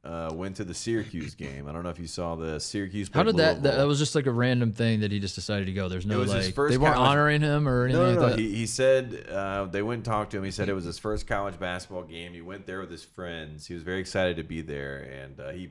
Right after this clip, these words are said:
Speaker 1: begged that they didn't boo him. Uh, they showed him on the <laughs> Jumbotron after Doug Marrone. Doug Marrone gets a big ovation. They go to
Speaker 2: <laughs>
Speaker 1: Pete Davidson. He's got sunglasses on, too, which is tough. And indoors, uh,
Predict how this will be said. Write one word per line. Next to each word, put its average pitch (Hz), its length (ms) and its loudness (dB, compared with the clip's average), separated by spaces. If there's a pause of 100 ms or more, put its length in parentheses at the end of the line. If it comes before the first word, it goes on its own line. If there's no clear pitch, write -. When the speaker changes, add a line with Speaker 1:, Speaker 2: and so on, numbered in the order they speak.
(120)
Speaker 1:
begged 110 300 0
that 107 80 -4
they 92 100 0
didn't 92 320 -4
boo 92 220 -2
him. 73 320 -10 (500)
Uh, 90 180 -4
they 92 80 -4
showed 135 240 2
him 135 60 0
on 131 80 -2
the 117 80 0
<laughs> - 0 -
Jumbotron 151 880 4
after 120 240 2
Doug 107 280 0
Marrone. 98 380 -4
Doug 127 220 0
Marrone 110 340 4
gets 101 180 -2
a 90 40 -10
big 92 220 0
ovation. 82 680 -4 (440)
They 98 100 -6
go 107 260 0
to 131 80 0
Speaker 2:
<laughs> 113 60 2
Speaker 1:
Pete 127 280 0
Davidson. 135 840 2 (200)
He's 147 100 -2
got 269 160 8
sunglasses 107 720 0
on, 85 200 -4
too, 87 280 -2
which 78 180 -6
is 73 100 -14
tough. 85 400 0
And 85 220 -8
indoors, 90 840 -2
uh, 78 560 -4